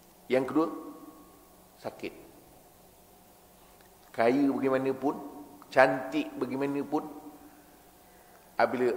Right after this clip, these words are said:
Allah beri sakit, tak ada makna. Tengok orang kaya,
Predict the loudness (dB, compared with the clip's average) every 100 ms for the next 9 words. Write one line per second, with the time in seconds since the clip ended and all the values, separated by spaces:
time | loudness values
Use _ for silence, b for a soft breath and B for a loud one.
0 | 0 0 0 -2 -6 -6 -8 -8 -10 -12
1 | -12 -6 -4 -4 -10 -12 -20 -20 -20 -20
2 | -20 -20 -20 -20 -20 -20 -20 -20 -20 -20
3 | -20 -20 -20 -20 -20 -6 0 0 0 -4
4 | -4 0 0